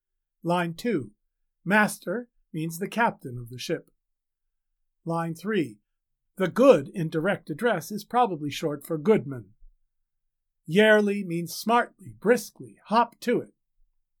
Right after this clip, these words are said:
Line six, take in means furl, that is, take down and roll up the sails. Line eight, room enough means sea room enough, the distance from shore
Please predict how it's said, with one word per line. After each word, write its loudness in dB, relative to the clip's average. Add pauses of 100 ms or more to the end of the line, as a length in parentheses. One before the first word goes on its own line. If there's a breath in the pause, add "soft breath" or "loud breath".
(680)
Line -2
six, -4 (500)
take 0
in 0 (240)
means -6
furl, 4 (120)
that -2
is, -6
take -4
down -2
and -6
roll 4
up -6
the -8
sails. -4 (1000)
Line -2
eight, 0 (420)
room 6
enough -2 (440)
means -4
sea 2
room -2
enough, -2 (420)
the -2
distance -4
from -10
shore 0